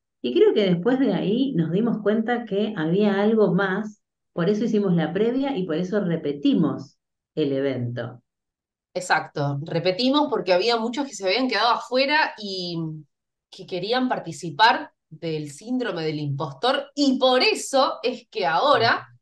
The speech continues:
Speaker 2: lo trajimos de manera online, para todas aquellas que no pudieron
Speaker 1: Sí,
Speaker 2: estar,
Speaker 1: me encanta.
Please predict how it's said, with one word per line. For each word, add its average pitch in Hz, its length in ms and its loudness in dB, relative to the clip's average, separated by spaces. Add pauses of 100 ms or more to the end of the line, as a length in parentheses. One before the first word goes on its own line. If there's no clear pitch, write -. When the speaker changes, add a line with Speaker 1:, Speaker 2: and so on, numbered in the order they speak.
(140)
Speaker 2:
lo 180 220 -2
trajimos 269 840 -6
de 180 180 -6
manera 226 320 -2
online, 175 480 -2 (400)
para 175 420 4
todas 359 300 2
aquellas 233 380 -6
que 160 120 -12
no 208 200 -8
pudieron 156 320 0
Speaker 1:
Sí, - 20 -2
Speaker 2:
estar, 139 380 0
Speaker 1:
me 170 140 2
encanta. 160 580 0